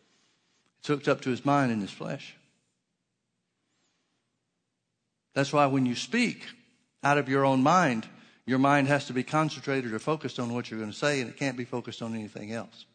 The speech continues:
But when you speak in other tongues, one of the reasons, I believe one of the biggest reasons, that it brings peace, rest, and refreshing, as he said in Isaiah, it be-, is because it bypasses your mind.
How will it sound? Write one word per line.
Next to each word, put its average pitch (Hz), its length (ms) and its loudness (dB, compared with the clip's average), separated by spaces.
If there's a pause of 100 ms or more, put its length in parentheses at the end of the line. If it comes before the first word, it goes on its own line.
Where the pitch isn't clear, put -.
(800)
But 123 100 -6
when 135 120 2
you 117 80 0
speak 208 280 -6
in 185 100 0
other 175 180 -2
tongues, - 460 -6 (1300)
one 151 180 4
of 151 60 2
the 139 100 4
reasons, 143 880 0
I 139 140 2
believe 139 300 0
one 135 120 0
of 127 60 -2
the 113 60 -6
biggest 104 360 -2
reasons, 101 480 -10 (1000)
that 123 100 0
it 123 120 -4
brings 131 280 2
peace, 156 500 -4
rest, 147 320 -2
and 127 120 -2
refreshing, 120 500 -2
as 110 120 -4
he 107 100 -6
said 117 220 -2
in 110 100 -4
Isaiah, 110 500 -2 (1800)
it 107 80 -10
be-, 113 100 -6 (120)
is 113 160 -6
because 117 340 -6
it 98 120 -8
bypasses 131 640 -2
your 107 100 -8
mind. 90 380 -10